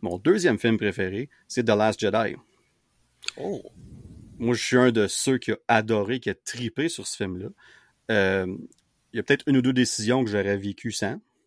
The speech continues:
Speaker 1: on va dire ça comme ça, mais tout le reste fonctionne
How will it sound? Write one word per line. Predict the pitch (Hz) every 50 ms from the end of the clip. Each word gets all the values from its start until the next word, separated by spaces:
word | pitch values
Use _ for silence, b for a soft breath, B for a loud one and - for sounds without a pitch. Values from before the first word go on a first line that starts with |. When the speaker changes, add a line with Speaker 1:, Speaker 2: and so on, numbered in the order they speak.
| _ _ _ - - - _ _ -
Speaker 1:
on | 120 107 101
va | 107 104
dire | 98 107 98
ça | - 120 104
comme | - 101 92
ça, | - - 123 165 214 b b b b b b b b b b
mais | - 107 104 95
tout | - - 208 202 -
le | 139
reste | 110 107 113 139 139 -
fonctionne | - 117 101 - - - 110 104